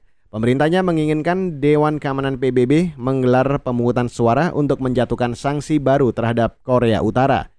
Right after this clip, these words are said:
Namun, dua negara pemegang hak veto, China dan Rusia, telah memberi sinyal bakal menentang itu.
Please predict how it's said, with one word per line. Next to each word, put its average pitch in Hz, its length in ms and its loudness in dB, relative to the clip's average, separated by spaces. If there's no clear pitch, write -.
Namun, 196 320 0
dua 180 160 4
negara 160 320 2
pemegang 143 400 0
hak - 160 -2
veto, 147 320 -4
China 143 320 -2
dan 127 160 0
Rusia, 123 400 0
telah 135 160 0
memberi 117 320 0
sinyal 139 480 0
bakal 123 560 0
menentang 120 560 0
itu. 90 320 -6